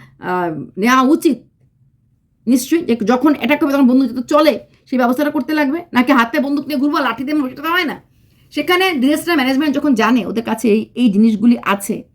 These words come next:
তাহলে তাকে ভালো করে রাখার জন্য, তাকে যত্ন করে রাখার জন্য দায়িত্বটা তো সেই, সেই লোকদেরই না, সেই লোকদেরই যারা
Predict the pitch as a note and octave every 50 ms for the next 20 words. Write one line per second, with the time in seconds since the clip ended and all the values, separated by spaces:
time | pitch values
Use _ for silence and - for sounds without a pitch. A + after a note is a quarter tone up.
0 | _ _ _ _ - - B3 A#3+ - C#4 D4 D4 - - F#4 F#4+ G4 - - _
1 | _ _ _ - E3+ G3+ F#3 A3 A#3 C4 D4 E4 E4+ E4+ - D4 D4 D4+ D4+ A3+
2 | G3 G3 G3 - - D4+ C#4 C4 G3+ F3 F#3 F#3+ F3+ E3 D#3+ E3 - - _ _
3 | _ _ - - C4+ C#4+ C#4 - D#4+ A#3 G#3+ C4 B3+ B3+ - - C4 C#4 C#4 -
4 | C4 C#4 C4 G3+ F#3+ F3+ - B3+ A#3 G3 - G3+ G3 E3+ F#3 F3 G3 G#3 - -
5 | C4+ B3 C#4 - C#4+ - - C4+ B3+ A3 - - - - _ _ - - E4+ F4
6 | F4+ E4 D#4 D4+ B3 G#3+ G3 C4+ C4 C#4+ B3 G#3 B3 D4 C4+ - _ _ _ _
7 | _ _ _ _ _ _ _ - - F#4 F#4+ G4+ G#4+ F#4 E4 D#4 C#4+ A#3+ G#3+ C#4
8 | E4 B3 B3+ A3+ G#3+ B3+ F4